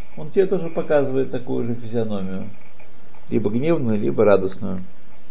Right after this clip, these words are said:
А Хакодыш Барух Ашем Цельха, значит, Всевышний, он как тень твоя.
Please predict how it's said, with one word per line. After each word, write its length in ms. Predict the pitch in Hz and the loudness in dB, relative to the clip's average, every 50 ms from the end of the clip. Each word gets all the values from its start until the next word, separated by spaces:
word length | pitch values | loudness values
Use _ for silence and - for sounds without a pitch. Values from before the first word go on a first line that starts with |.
| - - - - - - - - - - | -2 -2 -2 -2 -2 -2 -2 -2 -2 -2
А 100 | - 90 92 | -2 -2 -2
Хакодыш 460 | - - 127 175 196 214 202 185 175 | -2 4 10 12 12 12 12 12 10
Барух 840 | 180 180 175 170 165 156 156 160 160 160 156 156 156 156 147 - - - - - | 8 8 8 8 8 8 8 8 10 10 10 10 10 8 8 6 2 -2 -2 -2
Ашем 400 | 113 117 101 - 139 123 123 123 | -2 -2 -2 0 2 2 2 2
Цельха, 840 | 110 101 117 107 98 98 104 87 87 87 82 78 76 76 76 - 92 104 | 0 0 -2 -2 -2 -2 -2 0 0 0 0 -2 -2 -2 -2 -2 -2 -2
значит, 360 | - 107 123 147 143 143 127 | 0 0 0 0 0 -2 -2
Всевышний, 680 | - - 147 131 131 135 117 107 - 117 107 104 95 92 - | -2 0 0 2 2 2 2 2 0 -2 0 0 0 0 0
он 200 | - 117 117 120 | 0 0 0 0
как 260 | 113 123 127 120 123 - | 0 0 0 0 0 0
тень 240 | - 135 123 107 98 | 2 2 2 2 0
твоя. 460 | - 101 92 90 90 90 80 67 | 0 0 0 0 0 0 -2 -2